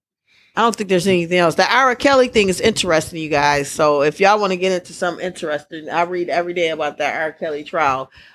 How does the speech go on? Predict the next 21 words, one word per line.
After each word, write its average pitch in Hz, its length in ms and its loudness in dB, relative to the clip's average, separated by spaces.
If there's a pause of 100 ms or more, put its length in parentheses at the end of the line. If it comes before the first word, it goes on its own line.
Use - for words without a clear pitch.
(100)
I 208 140 4
already 220 200 4
watched 214 380 0
that 175 160 0
Saving 180 420 -2
R. 165 140 2
Kelly, 175 400 0
but 151 160 -12
the 139 80 -12
trial 220 400 2
is, 143 160 -4
that's 180 320 0
wild. 160 580 -2
There's 220 160 -8
a 160 60 -6
lot 175 240 2
of 180 80 -4
wild 185 300 2
stuff 185 280 -4
coming 139 280 -8
out. 131 300 -12